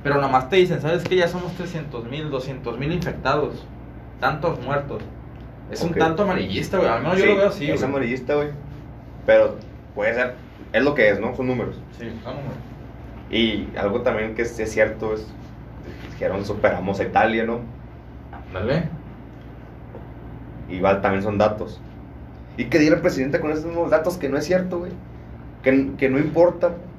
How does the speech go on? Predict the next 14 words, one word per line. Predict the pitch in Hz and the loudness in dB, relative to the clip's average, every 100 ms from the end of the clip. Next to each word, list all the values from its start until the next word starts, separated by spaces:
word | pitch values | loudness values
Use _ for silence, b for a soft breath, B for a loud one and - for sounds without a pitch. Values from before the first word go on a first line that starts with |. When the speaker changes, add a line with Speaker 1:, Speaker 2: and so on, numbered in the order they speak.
| - | -6
Speaker 2:
porque | 135 131 135 | -2 -2 0
tiene | 139 151 | 0 0
menos | 160 165 | 0 -2
población | 156 147 135 156 | 0 0 2 0
Italia | 156 160 | 2 2
que | 156 147 | 0 0
México, | 151 151 143 | -2 -2 -4
güey. | 117 131 | 0 2
¿Eso | 139 - - - - | 2 -2 -8 -12 -2
qué | 139 | 2
tiene | 143 147 147 | 2 2 0
que | 143 | 2
ver, | 139 175 | 2 2
güey? | 156 | -2